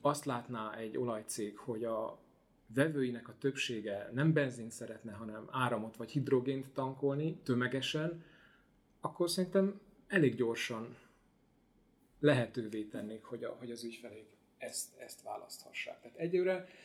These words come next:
a, a, a vállalatok a piaci igények után mennek, persze figyelembe véve a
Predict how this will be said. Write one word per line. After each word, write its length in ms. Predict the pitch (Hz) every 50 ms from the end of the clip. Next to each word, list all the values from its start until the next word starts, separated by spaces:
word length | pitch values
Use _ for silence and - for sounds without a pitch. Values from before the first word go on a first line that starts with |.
| - - - - _ _ _ _ _ _
a, 80 | -
a, 420 | 127 127 - - 127 131 - 120 113
a 80 | 110
vállalatok 680 | 107 113 120 165 190 190 190 180 185 - 165 160 156 -
a 180 | 147 143 147 143
piaci 640 | - - - 180 165 143 - - - 131 127 127 - -
igények 440 | 151 135 - 135 120 113 110 107 -
után 280 | 131 127 - 110 101
mennek, 260 | 117 147 156 156 139 - - - _
persze 240 | - 160 151 - -
figyelembe 560 | - - 165 151 139 131 123 120 123 120 120
véve 380 | 131 151 143 135 123 127 127
a 420 | 127 120 - 127 120 120 113 113